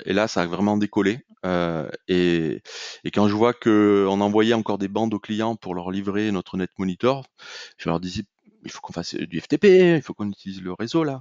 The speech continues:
Et c'était pas encore mûr dans les, dans, dans les entreprises comme ça. Et là, je pars, euh, créer Dune Concept avec Thierry et un, un ancien d'Apple,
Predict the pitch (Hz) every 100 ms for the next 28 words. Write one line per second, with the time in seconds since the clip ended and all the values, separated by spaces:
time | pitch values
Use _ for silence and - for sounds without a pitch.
0 | - - - - - - 98 95 92 101
1 | 104 127 135 123 117 127 110 98 95 90
2 | 87 85 85 87 87 90 90 87 - -
3 | 110 - 92 90 120 156 - _ - -
4 | 98 104 120 - 117 123 104 92 87 87
5 | - 98 101 113 98 90 87 120 135 113
6 | 101 110 - 95 95 - 98 95 110 113
7 | - 101 98 87 87 85 92 98 - 113
8 | 98 - 120